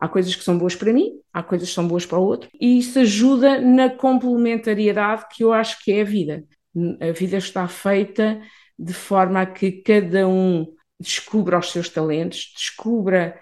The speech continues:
onde é que se realiza e partilhe. E ao fazer isso, nós partilhamos todos uns com os outros, porque, no fundo, nós não,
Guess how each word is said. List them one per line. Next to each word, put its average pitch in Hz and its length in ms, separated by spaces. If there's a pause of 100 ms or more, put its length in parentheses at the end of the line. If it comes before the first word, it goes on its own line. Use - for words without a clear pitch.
(100)
onde 185 400
é 190 60
que 190 100
se - 180
realiza 175 880 (300)
e 214 120
partilhe. 185 640
E 226 80
ao 277 100
fazer 202 440
isso, 190 340 (100)
nós 262 180
partilhamos 269 500
todos - 540
uns 247 160
com 262 140
os 226 80
outros, 262 280
porque, 190 680
no - 40
fundo, 262 420
nós 247 300
não, 226 640